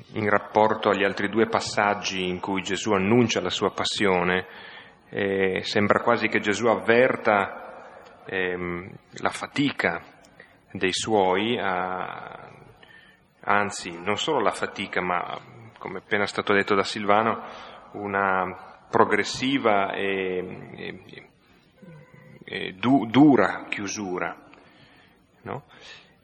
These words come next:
E allora Gesù aumenta, ed è la prima volta che lo fa, eh, i dettagli. Eh, quello che prima era, ad esempio, in nove quarantaquattro,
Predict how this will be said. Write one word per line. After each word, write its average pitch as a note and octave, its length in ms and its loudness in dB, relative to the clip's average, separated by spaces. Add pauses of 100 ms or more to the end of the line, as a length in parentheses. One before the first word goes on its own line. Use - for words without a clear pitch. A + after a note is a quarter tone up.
E A#2 240 4
allora C#3 720 2
Gesù A#2+ 280 2
aumenta, D3+ 600 4
ed A2+ 100 4
è A#2 60 4
la A2 120 4
prima B2+ 220 4
volta A#2+ 300 4
che A#2 140 -4
lo A2 80 -4
fa, C3 680 -4
eh, A2 160 -4
i G#2+ 200 -6
dettagli. G2 680 -2 (1500)
Eh, F#2 460 -12 (260)
quello A#2 240 4
che A#2 160 4
prima B2+ 420 4
era, A#2+ 840 -2 (560)
ad A2 180 -6
esempio, A2 400 0
in G2+ 140 -2
nove G#2+ 280 2
quarantaquattro, G2+ 1300 2